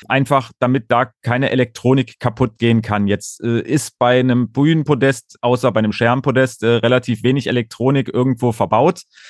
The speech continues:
Ähm, wa-, was gibt's da für Unterschiede zwischen Indoor und Outdoor?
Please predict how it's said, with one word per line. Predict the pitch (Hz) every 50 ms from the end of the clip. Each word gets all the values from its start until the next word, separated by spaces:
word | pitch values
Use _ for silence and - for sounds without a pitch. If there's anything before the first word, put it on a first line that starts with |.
| - - - _ _ -
Ähm, | 131 139 139 143 147 143 131 -
wa-, | 127 117 107 113 120 107 110 139 151 165 147 110
was | 117 135 160 - -
gibt's | - - - - -
da | 175 170
für | - 107
Unterschiede | 117 156 170 190 165 - 165 156 156 151
zwischen | - - 147 - 151
Indoor | 151 151 151 156 151 143
und | 123 120 -
Outdoor? | - 113 117 - 196 196 214 233